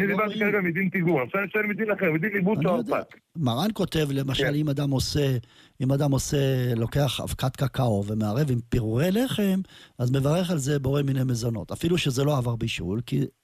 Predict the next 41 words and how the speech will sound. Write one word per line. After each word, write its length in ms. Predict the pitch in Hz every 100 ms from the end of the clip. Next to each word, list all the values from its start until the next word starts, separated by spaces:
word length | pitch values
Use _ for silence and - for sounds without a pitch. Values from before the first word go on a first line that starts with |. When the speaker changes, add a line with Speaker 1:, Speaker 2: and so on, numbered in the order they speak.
| -
Speaker 2:
כי 100 | 135
לא 100 | 175
רואים 300 | 208 220 220
את 120 | -
הלחם, 480 | 214 233 180 131 117
לא 80 | 170
רואים. 360 | 196 226 175 98 - - - _ _
אין, 200 | - 180
אין 260 | - 175 202
היכר 320 | 196 208 208
ללחם, 460 | 165 127 113 85 82
פשוט 280 | - 196 190
שלא 240 | 135 139
רואים 240 | 175 220 220
שזה 260 | 131 110
סימן 320 | - 139 139
של 240 | 160 160 175
לחם. 200 | 139 95 - _ - - -
Speaker 1:
אז, 100 | 127
אז 240 | 120 127 120
בי-, 140 | 143
Speaker 2:
זה 120 | 92
Speaker 1:
ביצה 280 | 139 143 185 175
זה 60 | 135 143
גם 100 | 165
כן 160 | 185
יכול 220 | 185 190 196
להיות 180 | 196
דבר 200 | 196 196
כזה? 180 | 170 202 220 -
Speaker 2:
התשובה 120 | - 131
Speaker 1:
שהלחם 220 | 131 151
Speaker 2:
היא 80 | -
Speaker 1:
כולו 200 | - 139
Speaker 2:
כן, 60 | 135
Speaker 1:
עטוף 240 | - 156
Speaker 2:
אבל, 100 | 123
Speaker 1:
בביצה? 280 | 127 135 170
Speaker 2:
אבל, 80 | 185 160 - - -
אבל 200 | 85 85
ביצה, 360 | 87 - 101